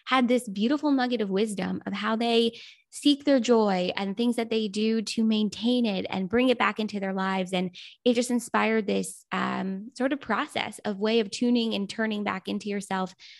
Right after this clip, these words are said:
uh, and checking in and figuring out what brings you joy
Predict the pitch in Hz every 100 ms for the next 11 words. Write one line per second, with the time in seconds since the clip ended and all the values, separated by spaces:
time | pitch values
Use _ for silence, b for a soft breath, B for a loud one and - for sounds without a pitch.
0 | B - 202 220 214 226 240 233 214 214
1 | 226 226 202 202 202 202 - b b 247
2 | 240 247 233 226 226 - 226 226 214 208
3 | 202 196 247